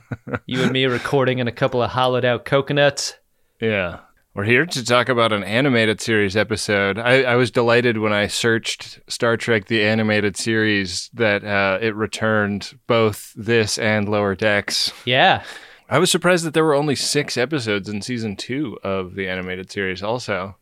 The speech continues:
Speaker 1: Yeah, it seems like a fairly abrupt end to the thing.
Speaker 2: Yeah.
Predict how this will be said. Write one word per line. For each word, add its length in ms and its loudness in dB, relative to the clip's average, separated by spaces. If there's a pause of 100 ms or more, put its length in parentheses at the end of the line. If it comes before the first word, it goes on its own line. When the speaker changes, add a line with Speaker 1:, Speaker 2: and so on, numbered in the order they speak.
(100)
Speaker 1:
Yeah, 180 4
it 100 0
seems 240 2
like 160 2
a 60 2
fairly 520 4
abrupt 540 2
end 280 0
to 120 -2
the 140 -4
thing. 380 -4 (600)
Speaker 2:
Yeah. 360 2